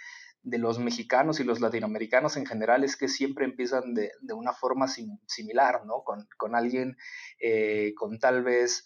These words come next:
muchos sueños, pero también al mismo tiempo muchas, eh, piedras en el camino, muchos, eh, también poca representación en general, que es una de las cuestiones que a mí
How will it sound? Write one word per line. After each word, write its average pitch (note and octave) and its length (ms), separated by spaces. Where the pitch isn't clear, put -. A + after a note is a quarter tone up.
muchos C3+ 280
sueños, C3+ 380
pero G#2+ 240
también A#2 560
al A2+ 140
mismo A2+ 320
tiempo A#2 680
muchas, B2 960
eh, A2 500
piedras C#3 440
en B2+ 80
el A#2 100
camino, C3 680
muchos, B2 640
eh, A2 800
también A#2+ 640
poca D3 240
representación B2+ 920
en B2 80
general, A#2 500
que B2 80
es - 80
una C3 180
de B2 100
las A#2 120
cuestiones A2+ 400
que A2+ 120
a G#2 40
mí A2 300